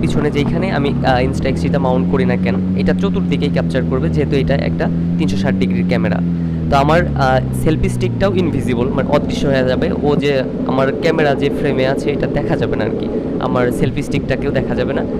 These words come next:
মনে হইতেছে যে অন্য কেউ একজন এটার ভিডিও নিবে, এরকমটা লাগবে। পরবর্তী সময় যখন আমি এডিট কইরা ভিডিওটা যখন পোস্ট করবো, তখন এরকমটা দেখা যাবে। শুধুমাত্র হয়তো বা এটার, আ, শ্যাডো, ছায়াটা দেখা যাইতে পারে। আর এটা আমি যেহেতু ফ্রি ফ্রেম, সামনে অথবা পিছনে যে কোনো একদিকে আমি ক্যামেরা রাখলেই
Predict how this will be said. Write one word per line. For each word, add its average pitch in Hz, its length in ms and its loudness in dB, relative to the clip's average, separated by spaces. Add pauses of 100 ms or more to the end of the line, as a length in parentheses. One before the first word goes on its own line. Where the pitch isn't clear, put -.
(140)
মনে 143 160 2
হইতেছে 135 360 0
যে 139 240 2 (160)
অন্য 151 340 2
কেউ 131 120 2
একজন 147 280 0
এটার 131 240 0
ভিডিও 123 280 0
নিবে, 120 220 0
এরকমটা 123 360 -2
লাগবে। 120 280 -2
পরবর্তী 123 360 -2
সময় 123 240 0
যখন 131 200 -2
আমি 127 160 0
এডিট 123 200 -4
কইরা 139 200 0 (600)
ভিডিওটা 127 240 2
যখন 135 200 0
পোস্ট 139 220 0
করবো, - 220 0
তখন 147 120 2
এরকমটা 131 320 2
দেখা 113 260 0
যাবে। 107 220 -2 (400)
শুধুমাত্র 147 360 2
হয়তো 143 200 2
বা 139 120 2
এটার, 139 300 0
আ, 123 240 2 (140)
শ্যাডো, 131 260 0 (160)
ছায়াটা 127 320 0
দেখা 123 220 -2
যাইতে 113 240 -2
পারে। 120 260 0 (360)
আর 147 60 2
এটা 160 180 2
আমি 170 200 2
যেহেতু 156 240 0
ফ্রি 147 240 0
ফ্রেম, - 640 0
সামনে 139 300 2
অথবা 139 280 2
পিছনে 139 280 0
যে - 100 0
কোনো 208 140 0
একদিকে 147 320 0
আমি 139 140 0
ক্যামেরা 139 280 2
রাখলেই 127 300 2